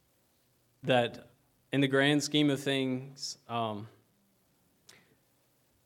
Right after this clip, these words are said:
a-, all doctrine is important, but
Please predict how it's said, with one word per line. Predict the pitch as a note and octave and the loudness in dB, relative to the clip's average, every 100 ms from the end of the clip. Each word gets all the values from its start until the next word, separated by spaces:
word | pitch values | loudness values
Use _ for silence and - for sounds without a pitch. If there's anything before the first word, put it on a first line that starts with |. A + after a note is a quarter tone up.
| _ _ _ _ _ _ - | _ _ _ _ _ _ -6
a-, | |
all | C#3 - D#3 E3+ | -6 4 8 8
doctrine | E3 D#3+ - D3+ | 8 6 4 2
is | C3+ | 2
important, | B2+ C3+ B2+ A#2 G#2 - - | 0 2 2 2 -4 -14 -2
but | C3+ A#2+ - | 0 0 -6